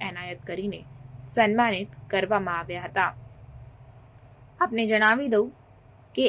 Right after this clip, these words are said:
એ એસ આઈ શંકરભાઈ કલજીભાઈ, એ એસ આઈ દિનેશભાઈ હરિસિંહ, પોલીસ કોન્સ્ટેબલ અશોકભાઈ કાનજીભાઈ, હેડ કોન્સ્ટેબલ કાનુભાઈ શામળાભાઈ, પોલીસ કોન્સ્ટેબલ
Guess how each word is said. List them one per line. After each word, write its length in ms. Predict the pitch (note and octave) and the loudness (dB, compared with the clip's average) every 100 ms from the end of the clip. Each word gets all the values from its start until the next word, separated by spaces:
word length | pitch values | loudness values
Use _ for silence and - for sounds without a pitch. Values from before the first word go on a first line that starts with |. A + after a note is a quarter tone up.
| - | 6
એ 120 | A3+ A#3 | 8 8
એસ 200 | B3+ B3+ | 4 4
આઈ 160 | A3+ A3+ | 2 2
શંકરભાઈ 680 | - G3+ F#3+ A3 G#3 G#3 G3+ | -2 -4 0 0 2 2 2
કલજીભાઈ, 680 | - F#3 G3 G#3+ G#3 G3 A3 - - - - | 0 -2 0 0 0 -2 -4 -12 -20 -20 -4
એ 140 | A#3+ B3+ | 0 0
એસ 200 | C#4 B3+ | 0 2
આઈ 240 | A#3 B3 A#3+ | 2 2 2
દિનેશભાઈ 680 | G#3 G3+ G#3 - G#3 G#3 | 2 4 -2 -4 0 0
હરિસિંહ, 580 | F3+ F#3 G3 G3+ G#3 G#3 G#3+ - - - - - - - | 0 -2 -2 -2 -4 -4 -8 -16 -20 -20 -20 -20 -20 -4
પોલીસ 300 | - C#4 D4+ - | 2 4 2 0
કોન્સ્ટેબલ 640 | A3+ G#3+ - G#3+ G#3+ A#3 | 0 0 0 2 2 0
અશોકભાઈ 580 | - G3 A3 G#3 G#3+ G#3+ | 0 0 0 -2 0 -2
કાનજીભાઈ, 680 | G#3 G3 F#3+ G3+ G3+ G3+ G#3+ - - - - | 0 -2 0 -2 0 -2 -6 -10 -20 -20 0
હેડ 200 | A#3+ B3+ | 4 4
કોન્સ્ટેબલ 580 | - A3 A3+ A#3 A#3 A3+ | 4 0 0 -2 -2 -2
કાનુભાઈ 560 | G#3 F#3+ G#3 G3+ G#3 G3+ | 0 0 0 -2 0 0
શામળાભાઈ, 680 | G3+ F#3 F#3 G3+ G3+ G3+ G#3+ - - - - - | 0 -4 0 -2 0 -4 -6 -10 -20 -20 -20 -4
પોલીસ 320 | - C4+ D4+ - | 0 2 0 0
કોન્સ્ટેબલ 600 | G#3 G3+ - G#3+ G3 | -2 0 2 2 2